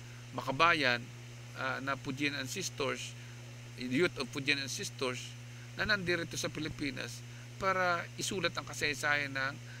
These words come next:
mga ancestors ng Inchik na matagal na sila sa Pilipinas bago dumating yung Diyos, bago dumating yung mga Pilipino, existing na sila,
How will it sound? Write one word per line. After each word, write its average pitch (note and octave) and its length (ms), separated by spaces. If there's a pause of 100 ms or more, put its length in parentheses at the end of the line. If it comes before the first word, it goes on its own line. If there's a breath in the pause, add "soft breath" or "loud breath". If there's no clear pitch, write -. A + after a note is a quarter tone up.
(140 loud breath)
mga C#3+ 480
ancestors C3 640
ng C3+ 160
Inchik C3+ 400 (400 loud breath)
na B3 80
matagal G3+ 320
na F#3+ 80
sila F3 240
sa F3+ 80
Pilipinas C#3+ 560
bago D#3+ 320
dumating D3+ 480
yung A3+ 80
Diyos, D#3 320
bago A#2+ 240
dumating D#3 480
yung D#3 80
mga D#3 160
Pilipino, D3+ 560 (480 loud breath)
existing F#3 480
na D#3+ 120
sila, E3 280